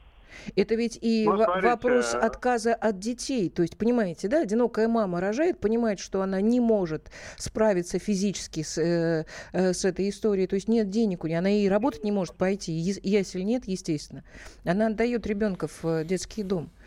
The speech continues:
Speaker 1: Сколько нужно платить, э, женщине, чтобы она спокойно родила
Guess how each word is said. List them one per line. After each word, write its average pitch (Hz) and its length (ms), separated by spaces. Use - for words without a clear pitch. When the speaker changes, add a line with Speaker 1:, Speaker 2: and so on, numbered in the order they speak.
Speaker 1:
Сколько - 460
нужно 202 320
платить, 208 640
э, 170 320
женщине, 190 480
чтобы 170 380
она 190 180
спокойно 226 640
родила 190 500